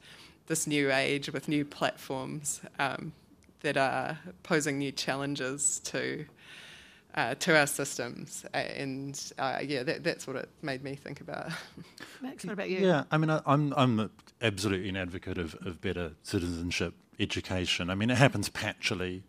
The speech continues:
Speaker 3: in schools at the moment. You know, you can do it as part of the, uh, sort of the, um, social sciences curriculum, but I think the research shows that there's lon-, not a lot of good resources for it, and teachers aren't confident teaching it. So I think we could do better there and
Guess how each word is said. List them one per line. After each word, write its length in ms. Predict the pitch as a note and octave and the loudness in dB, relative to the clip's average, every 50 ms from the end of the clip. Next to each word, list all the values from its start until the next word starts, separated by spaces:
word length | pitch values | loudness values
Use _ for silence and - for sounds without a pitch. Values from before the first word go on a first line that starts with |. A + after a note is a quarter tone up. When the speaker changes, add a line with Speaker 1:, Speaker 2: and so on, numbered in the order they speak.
| _ _ _ _ _ | _ _ _ _ _
Speaker 3:
in 140 | - A2 G2 | -4 -2 -2
schools 440 | - - - A2+ F#2+ F2 F2 E2 E2+ | -2 0 0 0 0 0 -2 -4 -6
at 120 | G2 E2+ | -4 -4
the 60 | G#2 | -2
moment. 360 | G2 G2 G2 F#2 F2+ F2 F2 G#2 | 0 0 0 0 -2 -4 -6 -6
You 80 | G#2 | -6
know, 100 | F#2 F2+ | -4 -4
you 100 | F2 F2+ | -4 -4
can 140 | - - A#2+ | -2 -2 2
do 160 | A2 B2+ A#2+ | 4 4 4
it 60 | G#2+ | 4
as 80 | G2 F#2+ | 4 0
part 300 | - - G2 G2+ G2+ F#2 | -2 2 2 2 4 2
of 140 | F2+ D#2+ - | 0 -6 -4
the, 280 | E2+ F#2 F2+ E2 E2+ - - - - - - - - - - - - - - - - - - _ _ - | -2 -2 -2 -2 -4 -12 -16 -16 -12 -10 -8 -6 -6 -6 -6 -6 -8 -10 -12 -16 -20 -20 -20 _ _ -2
uh, 260 | A2 G#2+ G#2 G2+ F#2 | 0 2 2 2 0
sort 240 | F2+ - - G#2 F2+ | -2 -4 -4 -4 -6
of 120 | E2+ E2+ | -6 -4
the, 300 | F2+ G2 F#2+ F2+ F2 F#2 | -2 -2 0 0 0 0
um, 220 | F2+ F2 F2 E2+ D#2+ | 0 0 -2 -2 -4
social 260 | - - F2 - F2+ | -4 -4 -4 -2 -2
sciences 640 | - - G#2+ G2+ G2+ G2+ G2+ - - F#2 F2+ F2 - | 0 2 4 2 2 2 -2 -4 -4 -4 -4 -6 -6
curriculum, 800 | - - - G2+ F#2+ F2+ - - G#2 F2+ E2 D#2+ D#2+ E2 E2+ E2+ - _ _ _ | -6 -2 0 0 0 -2 -2 -4 -4 -4 -4 -6 -8 -10 -14 -16 -20 _ _ _
but 160 | - F#2+ F2 G2+ | -2 0 0 0
I 40 | |
think 180 | G#2+ - G2+ F#2 | 0 -2 -4 -4
the 80 | F2+ F#2+ | -4 -4
research 380 | F#2 - - G#2+ F#2 F2 E2+ | -2 -2 0 0 -2 -2 0
shows 320 | - - - F2 E2 D#2+ D#2 | -2 0 0 0 -2 -2 -4
that 100 | G#2+ G2 | -4 -4
there's 160 | G2+ E2 F#2+ | -4 -2 -2
lon-, 260 | G2+ F2+ E2+ F2+ G2+ G2+ | -2 -2 -2 -4 -4 0
not 160 | A2 G#2+ F#2+ | 0 2 2
a 40 | F#2 | 2
lot 120 | F2+ F2 | -2 -4
of 100 | F2+ E2+ | -4 -6
good 160 | - G2 D#2+ | -6 -6 -4
resources 600 | E2+ G2 F2+ - F#2+ F2+ F2+ - - - F2+ D#2+ - | -4 -4 -4 -2 -4 -4 -4 -6 -6 -6 -6 -8 -6
for 260 | - - F#2 F2 E2+ | -4 -2 0 0 0
it, 100 | F2 - | -2 -4
and 80 | G#2 F#2+ | -6 -4
teachers 320 | - G2+ F2 - F#2+ - | -4 -6 -4 -4 -4 -2
aren't 220 | G2+ E2+ F2 - | -2 -2 -2 -4
confident 800 | - - - D#2+ E2+ E2+ - - G2 E2 F2 E2 E2 - - - _ _ _ _ _ _ | -6 -6 -6 -6 -6 -8 -8 -8 -6 -6 -6 -8 -10 -14 -18 -20 _ _ _ _ _ _
teaching 460 | - G#2 F2+ - - - G2 F2+ E2+ | 0 0 0 2 -2 -2 -2 -2 -4
it. 200 | E2 E2 - - | -6 -8 -10 -8
So 280 | - - B2 G#2 G2 | -2 0 2 2 4
I 60 | G2+ A2 | 2 4
think 180 | - C#3+ A#2 | 4 2 2
we 60 | G2+ | 2
could 160 | F#2 - A2 - | -2 -4 -4 -2
do 100 | G#2 F#2+ | -4 -4
better 240 | - F#2+ F#2 G2 | -2 -2 -2 -2
there 320 | F#2+ F2 G2 F#2 F#2 F2+ F2+ | -2 -2 -2 -2 0 -2 -2
and 240 | F2 F2 E2+ F2 | -4 -4 -6 -10